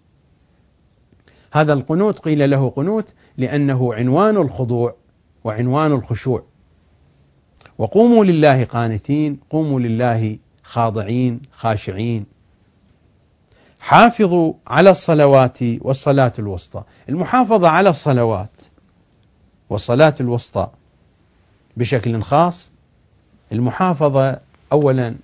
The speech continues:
على إتيان الصلاة في أوقاتها، ألا تصلى خارج الوقت، وهذه قضية مهمة جدا. صحيح الوقت الأول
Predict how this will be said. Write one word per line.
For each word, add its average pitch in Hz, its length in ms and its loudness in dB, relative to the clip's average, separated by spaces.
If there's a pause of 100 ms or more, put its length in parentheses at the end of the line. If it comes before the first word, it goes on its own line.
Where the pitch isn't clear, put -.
على 117 280 -4
إتيان 127 380 -6
الصلاة 117 380 -4
في 104 180 -10
أوقاتها، 101 640 -8 (1700)
ألا 113 260 0
تصلى 123 480 -2
خارج 120 380 -4
الوقت، 104 440 -6
وهذه 120 340 -4
قضية 120 360 -4
مهمة 117 340 -4
جدا. 104 320 -8 (2750)
صحيح 139 520 -2 (140)
الوقت 131 360 0
الأول 123 540 0